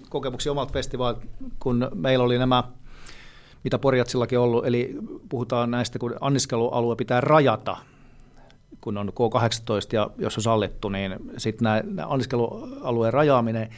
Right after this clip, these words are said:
niin ainakin meillä on Porisperässä käynyt sellainen ilmiö nyt kahtena viime vuonna, eli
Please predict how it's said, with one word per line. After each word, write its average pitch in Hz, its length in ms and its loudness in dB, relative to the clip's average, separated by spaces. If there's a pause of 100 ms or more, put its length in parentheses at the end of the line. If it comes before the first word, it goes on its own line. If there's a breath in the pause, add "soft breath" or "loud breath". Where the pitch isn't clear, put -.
(180 loud breath)
niin 123 80 -2
ainakin 127 220 2
meillä 143 260 6
on 117 80 0
Porisperässä 131 540 2
käynyt 113 260 0
sellainen 131 460 2
ilmiö 113 300 -2
nyt 117 160 -2
kahtena 120 420 -2
viime 117 280 0
vuonna, 107 360 -2
eli 110 320 -2